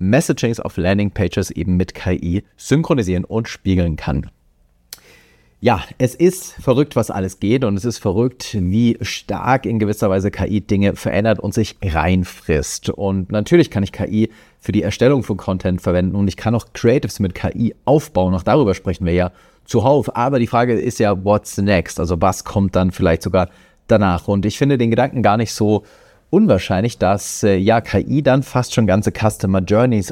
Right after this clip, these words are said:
aufbaut. Nicht nur einzelne Touchpoints, sondern ganze Customer Journeys aufbaut. Und auch der gute Herr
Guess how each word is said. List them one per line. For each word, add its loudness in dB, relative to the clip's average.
aufbaut. 0
Nicht 0
nur 0
einzelne 0
Touchpoints, -2
sondern -2
ganze -2
Customer 0
Journeys 0
aufbaut. 0
Und -4
auch -4
der 0
gute 0
Herr 0